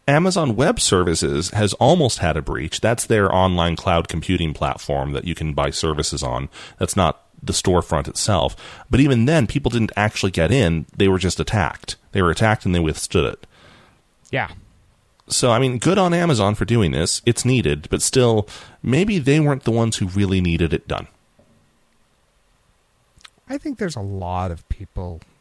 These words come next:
Speaker 2: out there who need it more than Amazon, but I'm really glad that Amazon has implemented it.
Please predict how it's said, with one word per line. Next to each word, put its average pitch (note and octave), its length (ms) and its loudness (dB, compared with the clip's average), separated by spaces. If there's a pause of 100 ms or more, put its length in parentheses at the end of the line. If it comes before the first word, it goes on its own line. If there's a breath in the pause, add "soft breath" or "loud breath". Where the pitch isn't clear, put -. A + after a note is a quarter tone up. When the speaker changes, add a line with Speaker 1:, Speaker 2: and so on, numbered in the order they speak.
(1120)
Speaker 2:
out A2 280 -8
there F#2 180 -8
who B2+ 160 -8
need G#2+ 440 -6
it F#2+ 400 -12
more A#2 240 -6
than G2+ 140 -8
Amazon, F#2+ 580 -8
but C3+ 120 -6
I'm A2+ 280 -6
really G2+ 260 -4
glad F#2 300 -8
that F#2 80 -8
Amazon F2+ 480 -6
has F2+ 480 -4
implemented F2+ 640 -4
it. F#2 160 -2